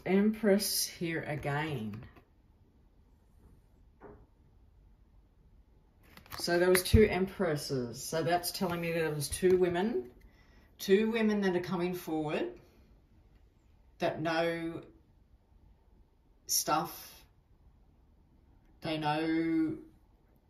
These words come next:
they've got evidence. I think they've got tea, they've got receipts, whatever you wanna say.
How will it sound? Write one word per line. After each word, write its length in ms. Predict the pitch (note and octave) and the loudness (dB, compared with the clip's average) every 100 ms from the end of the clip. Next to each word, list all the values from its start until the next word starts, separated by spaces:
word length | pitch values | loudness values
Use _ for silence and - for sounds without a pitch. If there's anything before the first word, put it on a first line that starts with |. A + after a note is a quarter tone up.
| _ - - - - | _ -20 -20 -20 -6
they've 160 | E3 - | -6 -2
got 160 | D#3+ | -2
evidence. 840 | C3+ D3 D#3+ F3 - - - - - | -2 -4 -2 -2 -4 -4 -2 -4 -6
I 40 | |
think 200 | C#3+ D3 | -8 -6
they've 100 | C3+ | -6
got 200 | C3+ B2 | -6 -6
tea, 280 | - D#3+ D3+ | -6 -4 -2
they've 120 | D3+ | -2
got 140 | C#3 - | -4 -6
receipts, 500 | C3+ D#3 D#3+ E3 - | -6 -4 -4 -4 -6
whatever 260 | B2+ B2+ | -6 -6
you 120 | D3 C#3 | -4 -6
wanna 160 | C#3 C3+ | -6 -6
say. 540 | C3 D3+ D#3+ D#3+ D#3 | -4 0 0 -2 -6